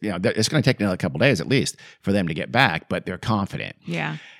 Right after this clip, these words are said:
Speaker 1: Again, this wasn't the, the ultimate trial, but it is weird
Speaker 2: Right.
Speaker 1: how the judges go, "You know what? This guy, this Doctor Gilmore,
Speaker 2: Yep.
Speaker 1: I like the cut of his jib. You guys can go."
Speaker 2: Did anybody have any questions for Henry?
Speaker 1: Uh,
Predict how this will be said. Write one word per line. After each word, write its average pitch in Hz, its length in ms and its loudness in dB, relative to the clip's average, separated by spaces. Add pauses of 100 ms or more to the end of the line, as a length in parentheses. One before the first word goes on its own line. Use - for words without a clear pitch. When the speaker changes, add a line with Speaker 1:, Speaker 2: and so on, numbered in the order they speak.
(240)
Speaker 1:
Again, 143 200 8
this 143 160 8
wasn't 185 220 4
the, 185 80 8
the 123 200 6
ultimate 117 300 4
trial, 113 380 4
but 107 100 0
it 147 80 4
is 214 220 4
weird 104 260 2
Speaker 2:
Right. - 140 0
Speaker 1:
how 98 100 0
the 90 80 -2
judges 87 260 -4
go, 73 200 -10 (240)
"You 87 100 -12
know 90 140 -6
what? 104 320 -4
This 101 180 -2
guy, 78 400 -6
this - 160 -6
Doctor 120 300 2
Gilmore, 139 360 2
Speaker 2:
Yep. 185 280 -4
Speaker 1:
I - 100 -8
like 87 240 -4
the - 80 -8
cut 92 200 -4
of 92 60 -4
his 95 200 -4
jib. 120 320 0
You 76 120 -6
guys 82 140 -6
can 78 120 -12
go." - 100 -12 (260)
Speaker 2:
Did 180 160 -4
anybody 185 380 -2
have 185 160 0
any 180 100 -2
questions 180 680 -4
for 170 560 -2
Henry? 190 600 -2 (1160)
Speaker 1:
Uh, 123 160 10